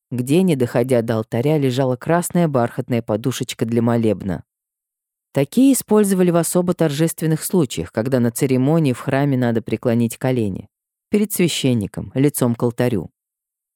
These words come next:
Брайли торжественно вел меня между зажженными свечами, которые ничего толком не освещали, а выхватывали лишь тени между колонн по периметру залы и источали тонкий аромат ладана. Интересно, сколько здесь народу?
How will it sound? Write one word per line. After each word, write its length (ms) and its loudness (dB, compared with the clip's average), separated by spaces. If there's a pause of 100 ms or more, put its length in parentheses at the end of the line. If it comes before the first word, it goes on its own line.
(100)
Брайли 440 4
торжественно 760 0
вел 220 2
меня 300 2
между 360 2
зажженными 640 0
свечами, 540 0
которые 460 0
ничего 500 0
толком 400 -2
не 100 2
освещали, 720 -2 (280)
а 120 0
выхватывали 640 0
лишь 220 0
тени 320 2
между 320 0
колонн 380 0
по 140 -4
периметру 560 0
залы 400 0 (180)
и 180 4
источали 540 0
тонкий 400 0
аромат 460 0
ладана. 520 -4 (720)
Интересно, 600 2
сколько 400 2
здесь 300 0
народу? 480 2